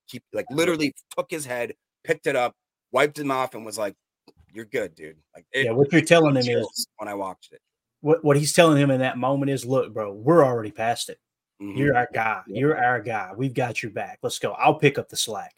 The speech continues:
Speaker 2: Don't worry about it. Let's go."
Speaker 3: And,
Speaker 2: Like
Speaker 3: and then at the end of that play, too, when they went to the bench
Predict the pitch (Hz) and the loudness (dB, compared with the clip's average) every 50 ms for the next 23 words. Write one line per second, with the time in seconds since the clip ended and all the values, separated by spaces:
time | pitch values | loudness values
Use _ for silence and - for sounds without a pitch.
0 | _ - 131 131 131 143 143 127 110 92 98 95 - - 117 - - - 147 110 | _ -6 -4 -2 0 0 0 -2 -2 -6 -10 -14 -14 -14 -12 -12 -10 -8 -8 -8
1 | - - 107 104 - _ - 117 107 107 110 110 110 113 110 - 104 101 110 120 | -6 -6 -8 -8 -8 _ -8 -4 -2 0 2 2 4 2 2 0 0 0 0 2
2 | 123 113 98 101 95 95 - - 107 95 92 87 - - 113 101 98 92 87 87 | 2 2 2 2 0 0 -4 -4 -4 -4 -4 -4 -4 -6 -6 -4 -4 -4 -4 -4
3 | 90 90 95 92 87 - 98 92 90 82 82 98 101 98 92 - - - - - | -4 -2 -4 -4 -6 -6 -8 -8 -8 -8 -6 -4 -4 -4 -4 -6 -6 -8 -8 -10